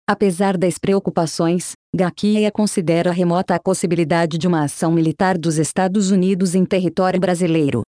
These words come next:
Ele ressaltou que acordos diplomáticos, tratados internacionais e a própria estrutura do Estado brasileiro tornam improvável qualquer intervenção desse tipo.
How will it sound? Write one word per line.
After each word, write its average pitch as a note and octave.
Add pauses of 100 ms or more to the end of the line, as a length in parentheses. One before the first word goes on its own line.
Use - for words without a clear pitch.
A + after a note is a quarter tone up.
(200)
Ele G3
ressaltou F#3
que F#3
acordos E3
diplomáticos, D#3 (200)
tratados E3+
internacionais F3+
e G3+
a F#3+
própria F3
estrutura F#3+
do F#3
Estado F3
brasileiro F3
tornam F#3+
improvável E3+
qualquer E3+
intervenção G#3+
desse F#3
tipo. D3